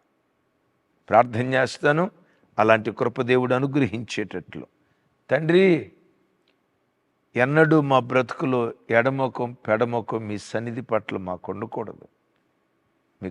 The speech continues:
కాళ్ళు పట్టుకొని బ్రతుకు కాలమంతా మీ దాసులుగా బ్రతికే భాగ్యం దయచేయి. ప్రార్థనలో ఎంతమంది ఏకీభవిస్తున్నారో వారి కుటుంబాలు ఆ రీతిగా మీరు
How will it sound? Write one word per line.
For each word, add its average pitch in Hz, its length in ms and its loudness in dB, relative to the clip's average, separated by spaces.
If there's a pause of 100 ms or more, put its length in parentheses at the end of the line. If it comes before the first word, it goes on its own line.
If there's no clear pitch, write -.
కాళ్ళు 113 340 0
పట్టుకొని 123 560 -6
బ్రతుకు 110 540 -6
కాలమంతా 117 800 -4 (640)
మీ 104 120 -4
దాసులుగా 135 760 0
బ్రతికే 123 400 -8
భాగ్యం 107 680 -6
దయచేయి. 98 540 -8 (720)
ప్రార్థనలో 123 580 0
ఎంతమంది 127 640 -2
ఏకీభవిస్తున్నారో 123 1200 -4 (500)
వారి 98 180 0
కుటుంబాలు 123 640 0
ఆ 113 80 4
రీతిగా 120 440 -4
మీరు 107 260 -6